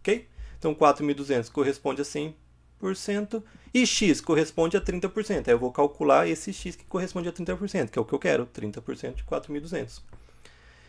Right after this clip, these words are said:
Nesse caso aqui, posso só multiplicar em cruz, né? Ó, quarenta, quatro mil e duzentos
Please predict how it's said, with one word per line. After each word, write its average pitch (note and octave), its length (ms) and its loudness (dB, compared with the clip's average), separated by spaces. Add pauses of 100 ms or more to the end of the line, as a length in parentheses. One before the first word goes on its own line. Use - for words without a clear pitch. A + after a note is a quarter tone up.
(260)
Nesse F3 320 0
caso E3+ 320 4
aqui, A#3 380 -2 (180)
posso F#3 280 4
só G3+ 360 2
multiplicar G#3 680 -2 (160)
em A3 100 -4
cruz, G#3+ 380 0
né? G#3+ 180 -4 (200)
Ó, A2 180 2 (800)
quarenta, C#3+ 1000 6 (160)
quatro D3 380 6
mil C3+ 240 2
e B2+ 60 0
duzentos D#3+ 1200 0